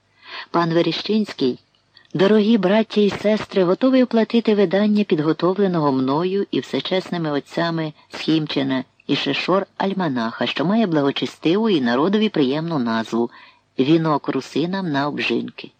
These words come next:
Я послав рукопис митрополитові Левицькому, і хоч він повернув його із написом на конверті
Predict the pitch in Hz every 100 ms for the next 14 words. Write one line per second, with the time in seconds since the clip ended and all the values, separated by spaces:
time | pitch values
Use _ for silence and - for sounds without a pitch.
0 | _ _ _ _ 180 170 165 170 160 151
1 | 147 156 - 139 143 143 147 143 143 143
2 | 139 139 147 160 123 - 117 123 - -
3 | - - - 165 180 190 190 170 175 175
4 | 175 175 165 165 156 151 156 151 151 156
5 | 147 143 147 143 147 143 135 139 131